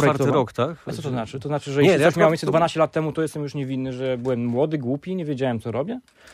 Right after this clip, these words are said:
Speaker 1: Ten plan został tak uchwalony, dając tak dużą swobodę deweloperowi, że deweloper zrobił to, co na to planu po-,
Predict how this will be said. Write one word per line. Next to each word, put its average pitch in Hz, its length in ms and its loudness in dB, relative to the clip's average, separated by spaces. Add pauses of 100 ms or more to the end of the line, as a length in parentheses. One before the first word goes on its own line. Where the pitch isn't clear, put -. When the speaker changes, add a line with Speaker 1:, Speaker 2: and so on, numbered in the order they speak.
(220)
Speaker 1:
Ten 208 120 0
plan 214 160 4
został 185 180 0
tak 214 200 0
uchwalony, 131 540 0 (240)
dając 151 380 4
tak 208 180 4
dużą 160 200 0
swobodę 143 260 2
deweloperowi, 131 540 0
że 240 80 -4
deweloper 196 380 2
zrobił 170 340 2
to, 135 200 4
co 185 160 -2
na 185 120 0
to 196 80 -6
planu 208 260 4
po-, 240 220 2